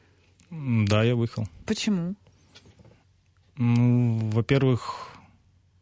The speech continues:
Speaker 1: во-первых, э, я, я сам себя уважаю, и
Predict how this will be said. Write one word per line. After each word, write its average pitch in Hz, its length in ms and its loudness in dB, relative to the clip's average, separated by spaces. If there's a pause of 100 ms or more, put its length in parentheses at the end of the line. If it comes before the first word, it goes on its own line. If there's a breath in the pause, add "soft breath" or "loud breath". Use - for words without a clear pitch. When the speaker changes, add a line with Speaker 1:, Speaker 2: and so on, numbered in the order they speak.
(1040)
Speaker 1:
во-первых, 117 880 0
э, 107 840 0
я, 107 260 0
я 120 180 4
сам 131 200 2
себя 123 240 2
уважаю, 127 440 4
и 113 720 2